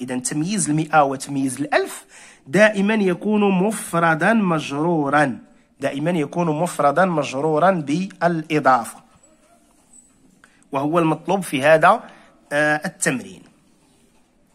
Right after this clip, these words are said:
ثم ثالثا أركب العدد والمعدود في جملة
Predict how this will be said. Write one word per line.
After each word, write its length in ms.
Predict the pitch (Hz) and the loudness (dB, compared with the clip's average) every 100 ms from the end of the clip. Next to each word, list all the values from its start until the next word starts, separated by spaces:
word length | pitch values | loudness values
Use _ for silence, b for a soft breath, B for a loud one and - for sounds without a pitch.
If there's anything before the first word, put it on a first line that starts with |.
| _ b b b b b | _ b b b b b
ثم 280 | 277 269 | 0 2
ثالثا 920 | 233 247 269 247 202 165 175 220 339 - b b b b b - | 2 4 4 4 2 0 4 4 2 -10 b b b b b 2
أركب 880 | 233 240 262 285 - - 262 247 214 | 6 8 6 4 -6 -4 4 4 4
العدد 680 | 233 214 175 233 254 233 202 | 2 4 4 4 4 2 2
والمعدود 960 | 208 208 202 190 185 156 160 240 254 | 2 2 2 2 0 0 -2 2 2
في 180 | 294 254 | 2 0
جملة 720 | 214 220 208 185 175 247 320 | 0 0 0 0 0 0 0